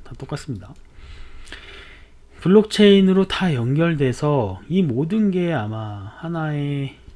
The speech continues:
인터넷에 이 모든 게 다 하나의 유기체처럼 뭐 얽히고 설켜서 돌아갈 거예요. 그게 우리의 미래입니다. 그래서 제가 파일 코인은 미-, 미래다라는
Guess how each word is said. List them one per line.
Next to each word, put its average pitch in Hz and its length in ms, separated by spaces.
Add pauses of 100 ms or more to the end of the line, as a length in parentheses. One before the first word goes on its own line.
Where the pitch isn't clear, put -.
(1300)
인터넷에 156 1120 (220)
이 147 100
모든 160 480
게 151 180
다 - 180
하나의 180 1000
유기체처럼 165 1160 (840)
뭐 - 120
얽히고 156 500
설켜서 165 680
돌아갈 127 480
거예요. 139 520
그게 139 240
우리의 123 340
미래입니다. 113 640 (880)
그래서 190 340
제가 147 300
파일 220 320
코인은 196 420
미-, 117 280 (100)
미래다라는 120 1080